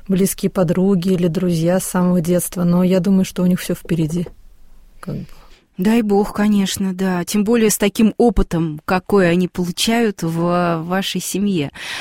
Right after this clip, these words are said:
Speaker 2: М, отец Павел, а вы в детстве как выходили из положения? Вы говорите, что знаете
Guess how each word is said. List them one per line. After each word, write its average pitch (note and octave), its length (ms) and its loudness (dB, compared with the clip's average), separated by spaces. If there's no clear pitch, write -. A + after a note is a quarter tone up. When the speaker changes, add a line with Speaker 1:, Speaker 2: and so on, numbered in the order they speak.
Speaker 2:
М, F#3 260 -2
отец G3 320 -2
Павел, F3 300 2
а G#3 100 4
вы C4+ 140 6
в A3 60 4
детстве F#3+ 380 0
как - 400 -8
выходили E3 520 -4
из D3+ 420 -6
положения? E3+ 680 -4
Вы F#3 160 -2
говорите, F3+ 440 0
что - 240 -4
знаете F3+ 720 0